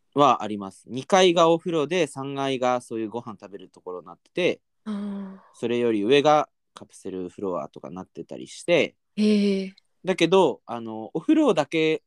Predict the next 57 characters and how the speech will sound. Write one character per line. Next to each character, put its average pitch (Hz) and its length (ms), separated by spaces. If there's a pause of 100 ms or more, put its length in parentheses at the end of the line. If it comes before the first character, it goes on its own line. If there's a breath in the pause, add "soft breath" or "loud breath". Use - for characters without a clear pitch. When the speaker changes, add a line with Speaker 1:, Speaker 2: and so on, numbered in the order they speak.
(100)
Speaker 1:
使 147 260
う 170 140
み 135 100
た 104 100
い 98 40
な 95 80
人 - 140
も 92 80
で 95 100
き - 100
る 98 80
ん 85 40
で 82 60
す - 120
よ。 62 80 (600)
Speaker 2:
な 240 120
る 226 80
ほ 233 80
ど 226 100
ね。 254 240 (140)
Speaker 1:
う 117 60
ん、 104 280
な-、 127 220
な 107 160
ん 92 40
か 104 60
時 101 120
間 120 240
制 113 240
で 139 280 (540)
お 107 60
風 120 140
呂 107 80
だ 98 120
け 95 100
借 101 200
り 98 60
に 101 60
来 - 80
る 127 100
み 92 80
た 90 100
い - 20
な 82 60
人 - 140
も 78 100
い 82 40
て、 104 100
多 240 120
分 185 220
そ 160 120
の 151 100
お 156 60
じ 175 80
さ 185 160
ん 175 160
は、 175 360